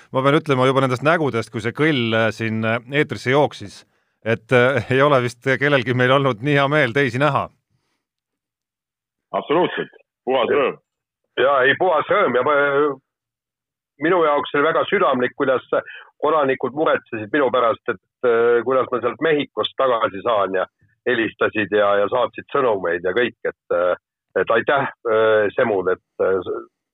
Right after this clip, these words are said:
Speaker 3: selgub, et ma olen ikkagi teile vajalik.
Speaker 1: Ja samal, teemal jätkates, ega ma täpselt ju ei teadnud, mismoodi Jaan sealt tagasi jõuab, et,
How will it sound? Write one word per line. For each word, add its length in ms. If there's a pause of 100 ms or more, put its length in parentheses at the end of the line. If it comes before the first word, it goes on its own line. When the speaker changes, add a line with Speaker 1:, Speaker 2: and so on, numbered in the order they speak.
(160)
Speaker 3:
selgub, 300
et 140
ma 100
olen 220
ikkagi 240
teile 260
vajalik. 520 (720)
Speaker 1:
Ja 200
samal, 320 (420)
teemal 320
jätkates, 540 (720)
ega 440
ma 120
täpselt 320
ju 80
ei 40
teadnud, 520 (1040)
mismoodi 440
Jaan 240
sealt 160
tagasi 320
jõuab, 380
et, 180